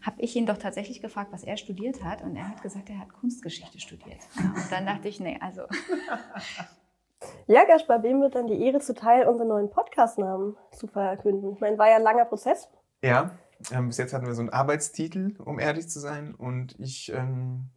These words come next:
Speaker 3: ja, überlasse dir das gerne.
Speaker 2: Ja, danke. Es ist Let's Talk Landscape, der grüne Podcast von Hochsee Landschaftsarchitekten. Wir sind jetzt alle zufrieden damit. Wir sind froh und stolz, dass wir, ähm, einen weiteren großen Schritt gemacht haben.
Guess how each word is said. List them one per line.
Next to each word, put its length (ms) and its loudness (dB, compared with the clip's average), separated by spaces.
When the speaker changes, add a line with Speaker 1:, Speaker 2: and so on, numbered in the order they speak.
Speaker 3:
ja, 180 2
überlasse 380 -2
dir 160 -2
das 160 -2
gerne. 400 -2
Speaker 2:
Ja, 100 0
danke. 460 6
Es 140 -12
ist 160 -10
Let's 420 0
Talk 300 6
Landscape, 640 0
der 120 0
grüne 260 0
Podcast 840 -4
von 160 -2
Hochsee 300 -2
Landschaftsarchitekten. 1040 -6
Wir 100 6
sind 120 8
jetzt 160 2
alle 160 4
zufrieden 380 -4
damit. 400 -2
Wir 100 -4
sind 340 -8
froh 300 10
und 120 8
stolz, 520 6
dass 200 0
wir, 440 4
ähm, 340 0
einen 220 2
weiteren 340 0
großen 240 -6
Schritt 180 -12
gemacht 300 -2
haben. 220 2